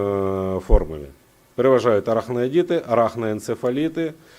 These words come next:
також енцефаліти, сімнадцять відсотків випадків, менінгоенцефаліти, сім відсотків випадків, розсіяний енцефаломієліт,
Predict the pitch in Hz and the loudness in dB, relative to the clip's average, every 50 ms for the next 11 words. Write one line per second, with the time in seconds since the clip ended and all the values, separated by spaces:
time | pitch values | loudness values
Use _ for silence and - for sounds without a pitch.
0 | - - - - - - - - _ _ _ _ _ _ _ _ _ _ _ _ | -20 -20 -20 -20 -20 -20 -20 -20 _ _ _ _ _ _ _ _ _ _ _ _
1 | - 131 127 - 135 113 - - - - 139 143 139 131 - 147 135 - 156 143 | 0 0 2 2 2 2 0 0 -2 0 2 2 2 2 2 0 0 2 0 0
2 | 151 151 151 147 160 156 151 143 143 - - 156 143 143 139 131 135 147 135 135 | 2 0 -2 -2 -4 -6 -6 -6 -10 -6 -2 -2 0 2 2 0 0 0 -2 -2
3 | 135 131 - 135 127 131 - 131 117 120 117 131 123 123 - 131 120 - 117 110 | -2 -2 -4 -4 -4 -4 -6 -8 -8 -6 -4 -4 -4 -4 -6 -10 -8 -6 0 2
4 | 123 139 147 147 139 147 147 147 139 - 135 135 147 139 143 139 143 135 - - | 2 2 2 2 2 2 0 0 -2 -4 -6 -6 -4 -4 -4 -6 -6 -8 -4 -2
5 | 139 131 127 127 123 - 127 123 - 131 120 104 - 123 117 - 127 110 104 113 | -2 0 -2 -2 -4 -4 -8 -6 -6 -8 -10 -8 -8 -8 -8 -8 -8 -6 -2 -2
6 | 143 139 - 165 156 139 117 107 107 104 98 - 110 98 - 110 101 101 101 107 | -2 -2 0 0 0 2 2 0 -2 -2 -2 -4 -4 -4 -4 -2 -2 -2 -2 -2
7 | 113 120 131 151 165 165 | -2 -4 -2 -2 -2 -2